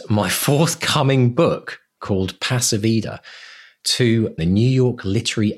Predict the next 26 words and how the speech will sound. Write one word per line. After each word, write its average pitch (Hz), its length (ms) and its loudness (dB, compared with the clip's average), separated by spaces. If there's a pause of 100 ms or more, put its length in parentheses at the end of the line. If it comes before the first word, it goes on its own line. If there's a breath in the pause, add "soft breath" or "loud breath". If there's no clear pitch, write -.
agent 98 400 -2
who's 95 200 -2
been 101 180 0
securing 131 600 -2
book 117 180 -6
deals 82 260 -4
with 78 100 -16
major 104 380 -2
publishers 85 500 -8
for - 120 -16
the 87 80 -6
last 92 500 -6
fifteen 143 960 0
plus 117 360 -2
years. 101 580 -2 (760 loud breath)
And 113 80 2
Lucinda 180 320 2
represents 123 500 0
a 107 60 2
range 117 440 2
of 98 120 -2
New 110 120 2
York 117 240 0
Times 95 420 0
and 95 200 -4 (100)
international 120 1000 0